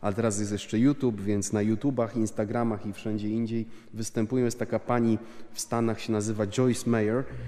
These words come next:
i właśnie pani Joyce mawia:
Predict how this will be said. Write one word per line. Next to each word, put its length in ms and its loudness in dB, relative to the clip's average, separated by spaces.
i 80 0
właśnie 300 -2
pani 300 4
Joyce 460 2
mawia: 520 0